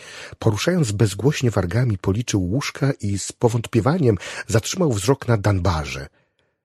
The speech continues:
„Przepraszam”, spytał szeptem, „czy to jest porucznik Dunbar?” „Tak”, odpowiedział Josarian na cały głos, „to jest porucznik Dunbar”.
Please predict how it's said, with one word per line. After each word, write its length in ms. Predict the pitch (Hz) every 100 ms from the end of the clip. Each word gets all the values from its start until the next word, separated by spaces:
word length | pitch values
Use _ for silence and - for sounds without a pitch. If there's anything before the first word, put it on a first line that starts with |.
| _ _ _ _ _ _ _ -
„Przepraszam”, 680 | - - 98 90 - 92 82 - -
spytał 320 | - - 73
szeptem, 360 | 131 - - 95
„czy 140 | -
to 200 | - 104 -
jest 240 | 147 -
porucznik 680 | - 123 151 143 - 135 139 127
Dunbar?” 640 | 117 123 117 143 - - - - -
„Tak”, 480 | 190 113 - - 95
odpowiedział 340 | - 92 98
Josarian 420 | 98 98 98 104 - - -
na 120 | 98
cały 240 | 117 101
głos, 280 | 90 76 -
„to 200 | 156 185
jest 300 | 170 165 -
porucznik 480 | 143 147 - 143 117
Dunbar”. 500 | 143 123 95 76